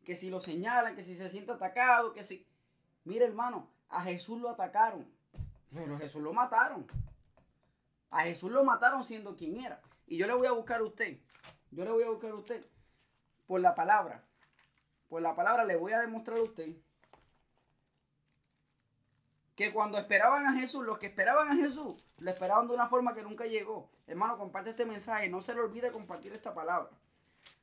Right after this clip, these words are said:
Porque aquí yo siento una unción poderosa y yo sé que usted también la está sintiendo por allá.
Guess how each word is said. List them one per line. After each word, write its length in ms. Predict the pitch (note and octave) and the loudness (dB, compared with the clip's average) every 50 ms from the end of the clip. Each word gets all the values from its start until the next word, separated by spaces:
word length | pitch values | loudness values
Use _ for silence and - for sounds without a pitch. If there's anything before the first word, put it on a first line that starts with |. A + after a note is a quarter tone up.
| _ _ _ | _ _ _
Porque 380 | E3+ E3 E3 - F3 E3+ E3 | -6 -6 -6 -6 -6 -4 -4
aquí 260 | D#3+ D#3 - - - A3 | -6 -6 -10 -12 -4 0
yo 120 | A#3 B3 | 0 0
siento 300 | A#3+ - A#3 A3+ A3+ A#3 | 0 0 -2 -6 -8 -8
una 120 | A#3 A3 | -8 -8
unción 380 | G#3 G3+ E3+ - A3 A#3 A#3 G#3+ | -6 -4 -4 -4 -4 -6 -10 -10
poderosa 440 | - G#3+ G#3 G3 G3 G#3+ A#3 A#3 A3+ | -10 -10 -10 -8 -8 -8 -8 -8 -8
y 40 | G3 | -8
yo 100 | G3+ G3+ | -8 -8
sé 120 | G#3+ A3 | -8 -8
que 60 | G#3+ | -10
usted 160 | A3 - - | -12 -14 -12
también 240 | A3+ G#3+ G#3+ G#3 G3+ | -10 -10 -10 -10 -10
la 60 | G3 | -12
está 140 | G3 G3+ G3+ | -12 -12 -12
sintiendo 360 | F#3+ G3 F3+ F#3+ F#3+ F#3+ F#3 | -14 -12 -12 -12 -12 -12 -12
por 140 | E3+ F3+ F3+ | -12 -12 -10
allá. 220 | F3 D3+ C3+ - | -10 -12 -12 -14